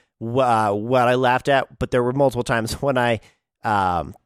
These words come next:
I was mostly at Paul Giamatti's, uh, you know, quips and, and Paul's, um, y-, insults that I thought were the funniest, and the way that he, uh,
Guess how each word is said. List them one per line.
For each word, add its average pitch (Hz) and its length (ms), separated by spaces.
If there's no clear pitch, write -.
I 208 100
was 254 160
mostly 262 340
at 139 100
Paul 143 160
Giamatti's, 110 880
uh, 92 400
you 127 120
know, 85 140
quips - 560
and, 123 220
and 117 200
Paul's, 117 480
um, 87 560
y-, 117 200
insults 143 680
that 120 220
I 127 100
thought 127 280
were 123 120
the 104 100
funniest, 87 500
and 117 80
the 117 80
way 123 200
that 117 160
he, 117 320
uh, 95 400